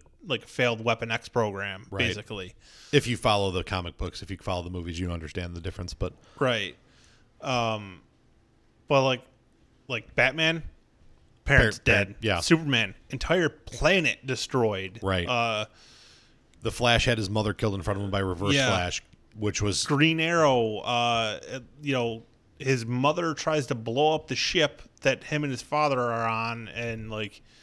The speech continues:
Speaker 1: to kill him, and, like, so his father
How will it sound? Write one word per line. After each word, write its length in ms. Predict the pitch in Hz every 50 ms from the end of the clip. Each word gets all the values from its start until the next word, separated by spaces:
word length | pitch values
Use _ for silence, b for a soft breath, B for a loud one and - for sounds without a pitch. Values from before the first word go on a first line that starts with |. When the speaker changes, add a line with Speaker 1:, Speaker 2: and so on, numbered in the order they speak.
| B B B B
Speaker 1:
to 100 | - 135
kill 400 | - - - 170 170 160 147 135
him, 140 | 127 123 120
and, 300 | 120 113 113 107 104 98 - b b b b b b b b b _
like, 160 | - 110 110
so 160 | - - 135 123
his 100 | 120 -
father 480 | - - 135 143 147 143 131 123 117